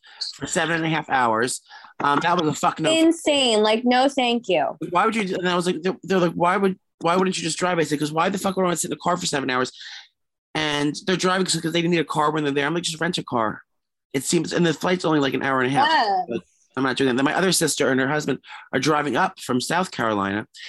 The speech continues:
Speaker 1: So it's a meeting of the minds. Um, it should be a shit show. And I don't even know what, have you been to North Carolina? What's it like there?
Speaker 2: Um, I used to go there on vacation with my dad.
Speaker 1: You did?
Speaker 2: And no, yeah. Um, it's really pretty. I don't
Speaker 1: Yeah.
Speaker 2: know.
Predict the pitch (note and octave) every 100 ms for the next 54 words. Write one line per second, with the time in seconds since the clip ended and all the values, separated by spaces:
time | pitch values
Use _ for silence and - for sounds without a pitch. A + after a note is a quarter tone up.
0 | - - G3+ G3 G3+ G#3 G3+ F#3+ F#3+ G3
1 | D3+ A2+ G#2 - - _ _ _ _ _
2 | - D3+ D3+ - F#3 F3 D3+ E3 - -
3 | A2 A2 D3 F3 G#3 G#3 G3+ F#3 F#3 F#3
4 | A#3 A#3+ G3+ G3 - F3+ D#3+ D3+ F3 F3+
5 | - - F3 - G2+ F2+ - _ _ _
6 | _ _ _ _ _ _ _ _ _ -
7 | C4 C#4 C#4 C#4 C#4 B3+ D4+ - E4 D#4+
8 | D#4 C4 A#3+ A#3+ B3 C#4 D4 C4+ G3 G3+
9 | G#3 G3 A#3 C#4+ - - E3 E3 A3 G3+
10 | G3 F#3+ F#3+ F#3+ - _ _ _ _ _
11 | B3 C4+ B3 F#3 F#3 _ A3 A#3 A#3 A3+
12 | A3 G#3+ A3+ _ - C#4 G4+ G4+ F4+ C4
13 | E3 - _ _ C4+ F4 F4 D#4+